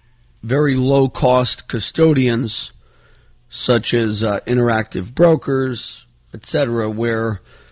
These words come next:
yeah, the commission costs are very low, a dollar a trade for up to two hundred shares. So then you're only paying that plus the management fee.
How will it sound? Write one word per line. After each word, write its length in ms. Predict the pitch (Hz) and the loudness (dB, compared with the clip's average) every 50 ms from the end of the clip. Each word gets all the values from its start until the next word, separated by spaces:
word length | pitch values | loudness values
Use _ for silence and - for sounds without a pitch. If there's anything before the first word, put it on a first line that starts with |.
| _ _ _ _ _ _ _ | _ _ _ _ _ _ _
yeah, 340 | - 117 117 107 104 104 104 | -2 0 0 2 2 0 0
the 120 | 98 110 | -2 -2
commission 580 | - - 123 120 127 127 120 - - 123 120 110 | -2 0 0 2 2 2 2 2 0 0 -2 -2
costs 600 | - - 127 113 110 110 110 - - - - - - | 0 2 2 4 4 2 2 0 -2 -4 -4 -4 -2
are 140 | 107 107 | -2 0
very 300 | 104 104 113 113 113 110 | 0 2 2 2 2 2
low, 640 | 110 113 120 135 156 151 143 131 127 123 117 110 - - - _ _ _ _ _ _ _ - | 2 2 4 6 6 6 6 6 4 2 0 -2 -6 -10 -20 _ _ _ _ _ _ _ -8
a 100 | 120 117 | -8 -4
dollar 460 | 143 120 123 117 117 123 120 120 117 | -2 0 0 2 2 2 2 2 0
a 40 | 113 | -2
trade 400 | - - 123 120 120 117 110 - | -2 0 0 0 0 0 -2 -4
for 120 | - 117 | -6 -6
up 100 | - 127 | -6 -4
to 100 | - 117 | -6 -8
two 180 | - - 131 123 | -4 -2 0 0
hundred 260 | 120 113 104 107 123 | 0 0 -2 -4 -4
shares. 800 | - - 160 170 165 147 127 123 120 117 113 - - - - - _ _ _ _ _ _ _ _ _ _ _ _ _ _ _ - | 0 2 4 4 6 6 6 4 4 2 0 -2 -6 -8 -10 -14 _ _ _ _ _ _ _ _ _ _ _ _ _ _ _ -4
So 160 | - 127 110 95 | 0 0 2 2
then 180 | 98 123 131 | 4 4 6
you're 140 | 135 127 123 | 6 6 6
only 240 | 117 120 123 120 110 | 6 4 4 4 2
paying 240 | - 113 113 113 117 | 2 0 0 0 0
that 280 | 120 120 120 113 - - | 0 0 0 -2 -2 -4
plus 200 | 120 113 - - | -4 -4 -4 -4
the 100 | - 113 | -4 -2
management 520 | 120 127 139 139 127 107 104 104 98 95 | 0 2 2 2 0 -2 -2 -4 -6 -6
fee. 400 | - - 98 95 95 98 101 | -6 -6 -6 -6 -6 -6 -8